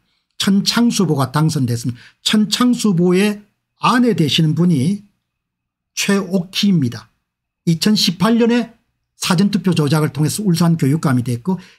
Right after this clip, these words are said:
이천이십이 년에 사전투표 조작을 통해서 울산 교육감이 됐고, 그해 십이월에 공무 수행 중에 심장마비로 사망을 했습니다. 이게 다 조작을 한 겁니다.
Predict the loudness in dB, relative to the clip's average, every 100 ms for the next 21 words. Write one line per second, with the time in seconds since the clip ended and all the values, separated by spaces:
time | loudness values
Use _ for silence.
0 | -6 -4 0 0 2 0 0 2 2 2
1 | 0 -4 -10 -4 0 0 0 -2 0 0
2 | 0 -2 -2 -2 0 0 2 0 0 0
3 | 0 0 -2 -2 -4 -6 _ 0 2 2
4 | 0 0 2 2 0 2 2 2 0 0
5 | 2 2 0 0 0 2 2 2 0 0
6 | -2 -6 -10 _ -10 -2 0 2 0 -2
7 | -6 -14 -18 -20 _ -2 0 0 -6 -14
8 | -10 -8 -4 -2 0 0 0 -2 -2 -2